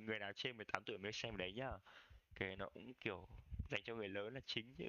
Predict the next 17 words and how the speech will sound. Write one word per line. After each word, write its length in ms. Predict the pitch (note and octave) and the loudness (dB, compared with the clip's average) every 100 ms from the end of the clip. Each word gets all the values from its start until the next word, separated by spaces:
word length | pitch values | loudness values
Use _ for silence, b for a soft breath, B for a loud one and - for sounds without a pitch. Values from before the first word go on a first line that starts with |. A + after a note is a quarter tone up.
| - | -2
trẻ 160 | - F#2+ - | 0 0 2
con 180 | A#2 B2 | 0 0
xem 260 | C#3 B2 - | 0 0 -2
chả 120 | A2 | -2
hiểu 280 | G2+ G2+ F#2 | 2 2 2
gì 120 | G2+ | 2
đâu. 300 | G#2 C3 B2+ - - _ - B B B B B - - | 2 0 -4 -6 -20 _ -20 B B B B B -2 2
Thế 120 | D3 | 2
bây 160 | D3 | 4
giờ 120 | C#3 A2+ | 2 0
trẻ 240 | - - - | -4 -2 0
con 220 | - A#2 - | 2 2 4
lớn 200 | G2 G#2 | 2 4
nhanh 180 | A#2+ A#2+ | 2 2
mà. 460 | F#2 F#2 F2+ F#2 G#2+ - _ _ _ _ _ - _ _ - - _ _ _ _ _ - - | 0 2 2 0 -4 -10 _ _ _ _ _ -2 _ _ -20 -20 _ _ _ _ _ -2 0
Thế 120 | D3 | 0
còn 180 | - A2 | -2 -2